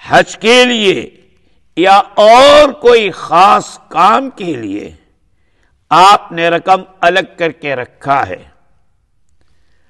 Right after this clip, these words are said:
उस पर भी ज़कात वाजिब है, यानी कि उन पैसों की ज़कात निकालना होगा। सामीन किराम, मेरे अजीज बुजुर्गों, अजीज दोस्तों,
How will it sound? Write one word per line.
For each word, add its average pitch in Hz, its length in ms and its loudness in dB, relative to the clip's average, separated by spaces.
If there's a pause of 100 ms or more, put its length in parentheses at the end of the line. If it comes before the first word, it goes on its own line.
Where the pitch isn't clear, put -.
(400)
उस 160 220 0 (120)
पर 160 200 0
भी 202 380 -4
ज़कात 202 600 2
वाजिब 156 640 0
है, 120 240 -6 (800)
यानी 175 400 0
कि 156 140 -8 (160)
उन 220 260 -8
पैसों 131 380 -8
की 110 220 -18 (340)
ज़कात 120 600 -10
निकालना 98 760 -14
होगा। 85 380 -20 (1600)
सामीन 165 560 -2
किराम, 185 480 0
मेरे 196 200 -4
अजीज 190 400 -4
बुजुर्गों, 208 440 -4
अजीज 175 420 -4
दोस्तों, 117 460 -16